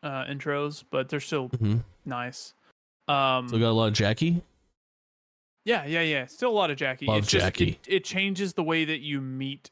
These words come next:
Speaker 1: Jackie, or the
Speaker 2: Got
Speaker 1: way
Speaker 2: it.
Speaker 1: that you know Jackie, pretty much.
Speaker 2: Okay.
Speaker 1: Um,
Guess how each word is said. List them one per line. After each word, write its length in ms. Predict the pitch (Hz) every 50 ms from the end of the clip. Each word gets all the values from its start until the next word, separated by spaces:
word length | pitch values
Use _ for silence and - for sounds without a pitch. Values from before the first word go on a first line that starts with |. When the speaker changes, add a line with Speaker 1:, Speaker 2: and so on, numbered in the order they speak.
| _ _
Speaker 1:
Jackie, 600 | - - 131 113 113 - - - 135 101 - 151 _ _ _ _ _ _ _ _ _
or 140 | - 170 156
the 80 | 143 143
Speaker 2:
Got 60 | 143
Speaker 1:
way 60 | 143
Speaker 2:
it. 40 | 147
Speaker 1:
that 100 | 143 113
you 120 | 135 135
know 260 | 127 127 127 123 123 123
Jackie, 440 | 123 123 117 113 117 - - - 139
pretty 200 | - 135 135 127
much. 400 | 120 113 107 - - - - _ _ _ _ _ _ _ _ _ _ -
Speaker 2:
Okay. 100 | - 139
Speaker 1:
Um, 580 | 139 135 131 127 131 123 123 120 120 120 117